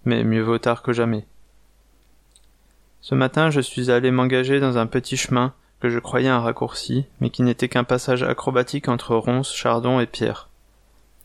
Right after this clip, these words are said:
Arrivé sur le bord de l'eau, où les falaises étaient presque léchées par la mer montante, je ne pouvais plus remonter et je n'avais pas d'autre issue. Heureusement, après un petit bout sur la plage, il y avait une cabane d'un gars, vivant sur le bord de l'eau,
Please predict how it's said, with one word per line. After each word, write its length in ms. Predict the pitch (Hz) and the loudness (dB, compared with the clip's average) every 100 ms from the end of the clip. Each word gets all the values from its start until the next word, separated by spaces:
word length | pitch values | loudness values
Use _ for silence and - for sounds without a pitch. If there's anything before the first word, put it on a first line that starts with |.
| - | -4
Arrivé 380 | 120 120 123 | -2 2 0
sur 160 | 131 123 | 0 0
le 80 | 127 | 2
bord 220 | 123 123 | 2 0
de 100 | 123 | 0
l'eau, 340 | 123 139 175 - | 2 2 0 -4
où 40 | |
les 100 | 113 | -4
falaises 400 | - 120 131 127 | -2 0 0 0
étaient 180 | 120 123 | -2 -4
presque 360 | - 127 - | -2 -4 0
léchées 340 | 123 120 123 131 | 0 0 0 -2
par 200 | - 110 | 0 0
la 100 | 113 | 2
mer 240 | 117 117 | 2 2
montante, 580 | 117 120 - 127 - - _ _ - - | 2 0 0 0 -2 -10 _ _ -20 -20
je 120 | - 127 | -4 -2
ne 80 | |
pouvais 260 | 123 127 127 | 0 2 2
plus 160 | - 139 | 2 0
remonter 640 | 135 123 120 117 135 175 | 2 2 0 0 -2 0
et 100 | 131 | -2
je 80 | 120 | 0
n'avais 280 | 117 113 113 | 0 0 0
pas 120 | 131 | 0
d'autre 280 | 127 127 120 | 0 -4 -8
issue. 320 | - - - - _ _ - - - - _ - _ _ _ _ - _ | -6 -8 -8 -16 _ _ -20 -20 -20 -20 _ -20 _ _ _ _ -20 _
Heureusement, 540 | 135 131 131 131 143 151 | 0 2 2 2 2 0
après 320 | 135 - - | -6 -6 -2
un 80 | 120 | -2
petit 200 | 120 139 | -2 -2
bout 100 | 131 | -2
sur 160 | 131 123 | 0 2
la 140 | 117 | 2
plage, 440 | - 113 127 - - _ _ | 2 0 0 -4 -16 _ _
il 80 | 123 | 0
y 60 | 120 | 0
avait 140 | 117 | 2
une 120 | 127 | 0
cabane 340 | 127 127 127 131 | 2 2 2 2
d'un 160 | 127 | 2
gars, 300 | 113 117 127 - _ - - _ | 2 2 0 -4 _ -20 -20 _
vivant 300 | - 117 131 | -2 0 2
sur 140 | 143 131 | 0 0
le 100 | 127 | 2
bord 200 | 123 123 | 2 2
de 100 | 120 | 0
l'eau, 260 | 117 127 | 0 0